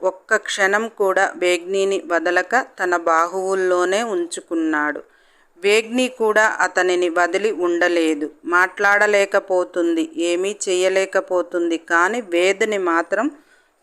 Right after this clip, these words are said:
చుట్టుకునే ఉంటుంది. అభి వేగ్నిని చూసి అంత మతిస్థిమితం లేకపోయినా వేద్ దగ్గర అంత ప్రశాంతంగా మనిషి కనపడుతుంటే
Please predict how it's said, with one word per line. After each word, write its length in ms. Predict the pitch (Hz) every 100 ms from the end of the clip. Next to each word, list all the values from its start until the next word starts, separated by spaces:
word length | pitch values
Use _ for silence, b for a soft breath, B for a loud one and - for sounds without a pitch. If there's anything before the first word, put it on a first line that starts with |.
| 233
చుట్టుకునే 580 | 226 - 226 196 190 220
ఉంటుంది. 640 | 226 180 165 170 160 156 - -
అభి 300 | 175 180 220
వేగ్నిని 680 | 185 185 180 185 196 196 180 190
చూసి 380 | 175 - 220 - -
అంత 360 | 170 202 -
మతిస్థిమితం 960 | 214 190 175 220 - - 220 214 220 208
లేకపోయినా 760 | 180 170 170 180 180 180 185 226
వేద్ 480 | - 175 180 202 226
దగ్గర 520 | 202 175 175 175 175 -
అంత 380 | 175 202 -
ప్రశాంతంగా 1000 | 220 - 175 170 185 185 190 190 190 196 180
మనిషి 460 | 170 170 170 208
కనపడుతుంటే 1000 | - 160 160 185 170 175 185 180 180 254